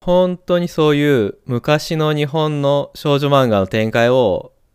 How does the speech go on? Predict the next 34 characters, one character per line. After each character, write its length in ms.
綺 220
麗 340
に 360
ト 160
レ 200
ー 40
ス 140
し 80
て 160
る 100
ん 60
で 80
す 100
よ。 240
で、 460
つ 120
み 120
き 80
ち 80
ゃ 80
ん 40
は 340
ぶ 120
つ 80
か 160
っ 60
た 140
男 380
の 140
子 140
に 80
対 180
し 60
て、 420